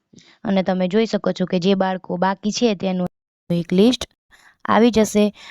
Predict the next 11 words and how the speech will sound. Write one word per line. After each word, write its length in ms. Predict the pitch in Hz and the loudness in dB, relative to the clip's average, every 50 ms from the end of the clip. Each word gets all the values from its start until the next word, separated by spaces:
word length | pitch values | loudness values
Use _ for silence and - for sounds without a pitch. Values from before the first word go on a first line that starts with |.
| - _ _ | -20 _ _
પછી 360 | - 214 - - 262 247 202 190 | -2 -2 2 4 4 4 4 4
આપણે 360 | 185 202 202 - 202 185 185 196 202 - _ _ _ _ _ _ _ | 2 2 2 2 2 2 2 2 0 -6 _ _ _ _ _ _ _
અહીંયા 380 | - 214 220 208 196 185 185 185 | 2 2 4 4 4 4 4 6
મેઝરમેન્ટ 600 | 185 190 196 180 269 277 294 277 254 233 202 196 - - _ - 208 180 | 6 6 6 6 4 2 2 2 2 0 0 -2 -4 -10 _ -8 -2 2
જ્યાં 180 | 202 190 190 202 | 2 4 4 2
લખેલું 320 | 214 - 254 240 214 202 - | 2 2 2 2 2 2 0
છે 80 | - 185 | -2 -4
ત્યાં 200 | - 190 180 175 | -4 -4 -4 -2
આપણે 140 | 170 180 170 | -2 -2 0
ટચ 220 | - 226 226 - - - | 0 0 -2 -2 0 2
કરીશું. 400 | 196 190 190 180 - - 214 | 2 2 2 0 0 -2 -2